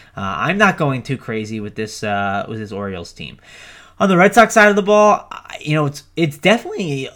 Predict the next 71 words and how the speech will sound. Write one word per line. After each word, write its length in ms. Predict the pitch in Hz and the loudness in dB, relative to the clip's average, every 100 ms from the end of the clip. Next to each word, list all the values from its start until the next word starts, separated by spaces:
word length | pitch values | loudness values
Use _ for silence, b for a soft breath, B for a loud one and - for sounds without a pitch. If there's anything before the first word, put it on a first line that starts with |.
| - - | -20 -8
interesting 400 | 170 175 147 160 | -4 -4 -2 -2
to 80 | 143 | -2
see 160 | 165 | 0
the 80 | 147 | 2
Red 180 | 139 143 | 2 2
Sox 160 | 135 | -2
with 80 | 127 | -2
a 60 | 123 | -8
four 260 | - 127 | -6 -8
point 300 | 123 123 117 | -8 -10 -8
five 260 | - 117 113 | -2 -2 -2
eight 140 | 107 | -6
run 180 | 90 147 | -2 -4
total, 300 | 135 104 98 | -4 -8 -8
right? 200 | 101 113 | -6 -4
We 120 | 113 | -2
don't 160 | 202 247 | -2 -4
see 160 | - 196 | -4 -4
this 180 | 165 | -6
too 240 | - 143 98 | -4 -6 -2
often, 420 | 123 120 87 95 | -4 -4 -8 -12
so 300 | - 110 107 | -10 -8 -6
it, 200 | 110 107 | -8 -10
Vegas 420 | 107 123 160 185 | -10 -6 -6 -4
is 80 | 175 | -4
definitely 320 | 135 151 165 | -2 -2 -2
giving 280 | 143 143 139 | -4 -4 -2
Dylan 300 | 135 135 127 | -2 -4 -2
Bundy 300 | 120 117 104 | -4 -4 -8
some 340 | - 131 127 | -8 -6 -6
credit 380 | 120 127 123 113 | -6 -6 -4 -6
here. 320 | 120 120 120 B B B B B B B - - | -4 -4 -4 B B B B B B B -14 -4
I'm 240 | - 226 | 0 2
not 240 | 294 302 | 2 2
really 220 | 240 240 196 | 4 6 6
looking 300 | 185 190 180 | 4 0 0
to 80 | |
go 140 | 160 147 | 2 0
crazy 540 | - 143 135 139 180 | 0 0 0 0 -4
with, 300 | 185 190 185 | -4 -6 -6
with 160 | 180 185 | -8 -4
Red 240 | 180 190 | -2 -4
Sox 340 | - 202 196 - | 0 0 0 -4
today. 460 | 208 208 208 202 | 0 2 2 2
Uh, 300 | 180 92 92 | 0 0 -2
maybe 240 | 127 135 147 | -4 -4 -4
take 180 | 175 | -4
a 60 | 165 | -6
shot 320 | - 160 147 | -2 2 2
here 200 | 143 147 | 2 -2
and 140 | 139 135 | -2 -2
there 200 | 131 135 | -2 0
on, 180 | 131 | -2
like, 200 | 123 120 | -2 -4
a 80 | 117 | -4
Mitch 300 | 110 120 - | -4 -6 -6
Moreland 720 | 113 113 117 117 117 117 113 | -8 -4 -4 -4 -4 -4 -4
or 160 | 110 107 | -4 -4
a 40 | |
Devers, 760 | 101 104 110 117 120 120 120 117 | -6 -4 -4 -2 0 2 0 -2
one 120 | 127 | -6
of 60 | |
these, 160 | 120 113 | -4 -4
like, 200 | 113 107 | -6 -8
cheaper 320 | - 117 120 | -10 -8 -6
guys. 300 | 120 127 123 | -2 0 0
I 80 | 135 | -2
just 160 | 214 202 | -2 -2
don't 160 | 180 | -6
think 200 | 151 147 | -6 -6
it's 340 | 113 107 - | -8 -10 -18